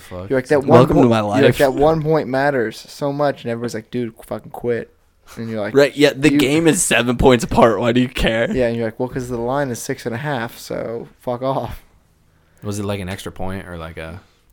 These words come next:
Speaker 3: I think it was a field goal.
Speaker 2: It's a field goal or an extra point, obviously.
Speaker 3: Regardless, I won off of it. <laughs>
Speaker 1: Yeah.
Speaker 3: That was the determiner.
Speaker 2: It was worth it.
Speaker 3: Oh, a hundred percent.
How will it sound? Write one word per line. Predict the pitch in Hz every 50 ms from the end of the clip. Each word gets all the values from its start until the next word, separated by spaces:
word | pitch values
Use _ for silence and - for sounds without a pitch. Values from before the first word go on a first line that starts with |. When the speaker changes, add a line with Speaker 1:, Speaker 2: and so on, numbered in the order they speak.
| _ _ -
Speaker 3:
I | - -
think | - 185 202
it | 233 294
was | 269 175
a | -
field | - - - 90 90 98 98
goal. | 101 98 104 113 113 110 113 117
Speaker 2:
It's | 131 135 131
a | 123
field | - - 175 160
goal | 151 131
or | 117
an | 113 104
extra | 107 - -
point, | - - 107 107 107 -
obviously. | - 113 139 151
Speaker 3:
Regardless, | 139 - 113 135 156 156 135 131 120 107 110 - - - - - -
I | 104
won | 98 92 92 95 92 92 80
off | 73 98 110 - -
of | 156 151 - - - - - -
it. | 101
<laughs> | 107 104
Speaker 1:
Yeah. | 101 95 87 85 85 90 95 - - _ - - - - - 143 - - -
Speaker 3:
That | 131 135 135 - -
was | 139 127 110 107 104
the | 104 104
determiner. | 98 - - - - - - 98 87 85 98 - - -
Speaker 2:
It | 147
was | 156 127 117
worth | 113 120 120 117 - 92
it. | 95 - - - _ _ _ _ _ _ -
Speaker 3:
Oh, | 127 131 113
a | 110
hundred | 113 143 151 151 143
percent. | - - - - -